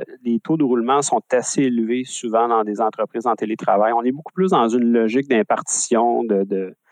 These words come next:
la gig economy, là, qu'on en parle de plus en plus, là. Donc, euh, fait que la rétention des employés ou la, le, le, même la mesure de la performance, d'efficacité, tout ça, c'est un risque qui est un petit peu plus difficile. Maintenant, ce qu'on sait pas encore, c'est que c'est-tu inhérent au télétravail lui-même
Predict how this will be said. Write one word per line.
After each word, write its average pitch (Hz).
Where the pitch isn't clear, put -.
la 98
gig 120
economy, 117
là, 151
qu'on 120
en 104
parle 117
de 107
plus 113
en 104
plus, 127
là. 131
Donc, 113
euh, 208
fait 123
que -
la 123
rétention 151
des 131
employés 117
ou 127
la, 104
le, 101
le, 101
même 127
la 113
mesure 135
de 135
la 113
performance, 117
d'efficacité, 120
tout -
ça, 151
c'est 147
un 110
risque 123
qui 120
est -
un 107
petit -
peu -
plus 123
difficile. 113
Maintenant, 143
ce -
qu'on 135
sait 117
pas 135
encore, 139
c'est -
que -
c'est-tu 139
inhérent 131
au 135
télétravail 120
lui-même 120